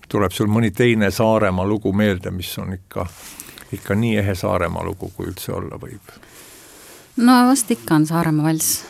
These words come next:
Speaker 2: Eh, tuleb tunnistada, et eks ma aeg-ajalt, eh, kui, kui minult nagu palutakse siis mingit bassipartiid mängida või bassisoolot, siis ma aeg-ajalt ikkagi üritan selle Saaremaa valsi meloodia natukene sinna kuidagi sisse nihverdada, niimoodi natukene, tead.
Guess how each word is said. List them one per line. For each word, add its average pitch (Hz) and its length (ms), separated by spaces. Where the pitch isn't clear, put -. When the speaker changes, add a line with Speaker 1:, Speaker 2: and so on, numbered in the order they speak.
Speaker 2:
Eh, 156 260
tuleb 175 260
tunnistada, 170 480
et - 160
eks 160 240
ma 165 240
aeg-ajalt, 156 720
eh, 156 400
kui, 165 280
kui 190 180
minult 185 280
nagu 165 180
palutakse 180 600
siis 156 260
mingit 160 260
bassipartiid 160 640
mängida 147 480
või 147 160
bassisoolot, 156 600
siis 156 160
ma 165 160
aeg-ajalt 147 320
ikkagi 156 340
üritan 156 380
selle 156 380
Saaremaa 170 420
valsi 170 300
meloodia 160 400
natukene 156 360
sinna 160 220
kuidagi 165 240
sisse 202 300
nihverdada, 165 640
niimoodi 156 400
natukene, 170 560
tead. 170 300